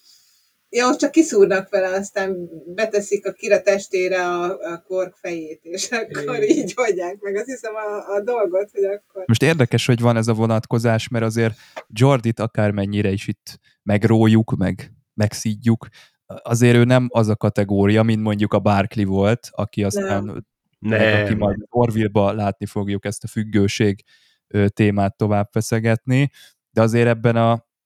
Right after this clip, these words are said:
Speaker 3: rendszerben, mint holofedélzetben benne van ez az aggály.
Speaker 1: Igen, a Lea részéről ez egy feltételezés, hogy talán olyan volt a Jordi-nak ez a dolga.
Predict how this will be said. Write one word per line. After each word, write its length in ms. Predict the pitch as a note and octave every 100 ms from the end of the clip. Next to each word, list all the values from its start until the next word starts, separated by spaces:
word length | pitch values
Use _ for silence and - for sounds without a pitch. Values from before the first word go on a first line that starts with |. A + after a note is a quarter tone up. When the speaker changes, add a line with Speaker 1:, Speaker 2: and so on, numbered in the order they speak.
| _ _
Speaker 3:
rendszerben, 840 | - C3 A#2 - F#2 G2 G#2 G#2+ B2
mint 200 | G#2+ G2+ _ _
holofedélzetben 1200 | - B2 G#2+ A2 G2+ G2+ G#2 G2 F#2+ G2+ A2 A2 - _
benne 400 | G#2 A2+ G2+ F#2
van 180 | F#2+ F#2
ez 120 | F#2
az 120 | G2
aggály. 640 | G2 F#2 F#2 F2 F#2 A2 - _ _ _ _ _ _ _ _ _ _ _ _ _ _ _ _ _ _ _ _ _ _
Speaker 1:
Igen, 360 | C#4+ D4+ B3
a 520 | A#3 - A#3+ B3+ B3+ -
Lea 460 | G#3 C4 D#4+ D4 C4+ - G3+
részéről 800 | C4 C#4 - C#4 C4 C4 B3+
ez 160 | B3+ B3
egy 120 | B3+
feltételezés, 1120 | - B3 A3 G#3 G3+ - - G3 G3 F#3+ G3+ -
hogy 180 | G3
talán 420 | - A3 G#3+ G#3+ G#3+
olyan 400 | A3+ G#3+ F#3+ E3
volt 360 | F3 F3+ F3+
a 300 | F3+ E3+ E3+ E3+
Jordi-nak 1040 | F#3 F3 E3+ F3 F3 - _ - F#3 F#3
ez 120 | G3+
a 60 | G3
dolga. 540 | F#3+ F3+ F3+ G#3 G#3